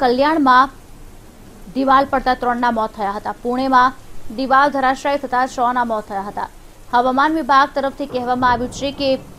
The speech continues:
આવતા ચોવીસ કલાકમાં કેટલીક જગ્યા પર ભારે વરસાદ તો બાકીના ભાગમાં ધીમી ધારે વરસાદ સતત ચાલુ રહેશે.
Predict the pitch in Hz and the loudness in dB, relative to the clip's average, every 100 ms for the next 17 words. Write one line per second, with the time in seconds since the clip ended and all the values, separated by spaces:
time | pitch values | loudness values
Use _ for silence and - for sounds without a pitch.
0 | - - 247 254 311 311 294 269 285 285 | -20 -4 2 2 2 0 0 -2 -2 -2
1 | 262 254 262 254 247 262 262 247 254 262 | 2 2 0 -2 -2 0 -4 -4 -4 -4
2 | 240 - 240 233 240 254 262 220 220 233 | -8 -8 -8 -2 0 0 -4 -4 -4 -2
3 | 240 233 - 233 240 247 233 233 - - | -4 -6 -4 0 0 -2 -4 -4 -6 -16
4 | - - 247 254 285 294 254 254 240 214 | -20 -4 0 0 0 -4 0 0 0 -2
5 | 226 247 226 202 220 269 254 247 254 226 | 0 0 -2 -6 -6 -6 -6 -6 -6 -8
6 | 220 240 240 247 233 226 226 208 190 196 | -8 -4 -4 -6 -10 -8 -6 -6 -6 -8
7 | 196 196 | -8 -14